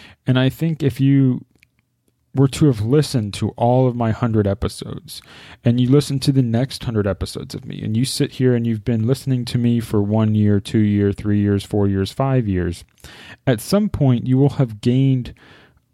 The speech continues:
a very comfortable understanding of my investment process and a strong understanding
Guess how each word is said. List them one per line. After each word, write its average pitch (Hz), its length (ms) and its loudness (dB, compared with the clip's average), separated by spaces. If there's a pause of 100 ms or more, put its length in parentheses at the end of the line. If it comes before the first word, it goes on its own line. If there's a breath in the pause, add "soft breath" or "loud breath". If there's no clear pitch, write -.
a 123 60 2
very 143 540 2
comfortable 151 640 -2
understanding 113 720 0
of 98 100 0
my 101 200 0
investment 92 460 -4
process 92 640 -6 (440 loud breath)
and 113 400 2 (120)
a 123 80 0
strong 143 680 0
understanding 110 840 0